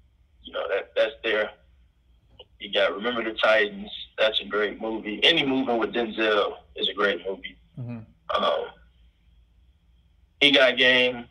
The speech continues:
Speaker 1: is a, is a great movie based on a true story. Um, I mean, I, it goes on, it goes on and on. <laughs>
Speaker 2: There you go.
Speaker 1: A lot of sports movies.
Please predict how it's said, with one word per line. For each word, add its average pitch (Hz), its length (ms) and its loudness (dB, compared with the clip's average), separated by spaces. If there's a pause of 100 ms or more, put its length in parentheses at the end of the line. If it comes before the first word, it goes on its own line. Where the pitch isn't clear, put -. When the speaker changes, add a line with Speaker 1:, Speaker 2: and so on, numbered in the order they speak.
Speaker 1:
is - 140 -8
a, 98 160 -6
is - 80 -12
a 101 60 -2
great 104 320 4
movie 110 460 -6 (160)
based 117 260 0
on - 120 -2
a - 40 -4
true 131 260 2
story. 113 460 0 (880)
Um, - 280 -2 (1400)
I 82 40 -12
mean, 87 120 -2
I, 95 200 2
it 123 160 2
goes 107 260 2
on, 107 300 0 (500)
it - 320 -6
goes 120 240 2
on 117 220 4
and 117 120 -2
on. 107 300 0
<laughs> - 500 0
Speaker 2:
There 113 180 -10
you 110 100 -14
go. 110 200 -12
Speaker 1:
A - 40 -2
lot 135 160 4
of 139 80 -4
sports 143 320 -2
movies. 113 280 -14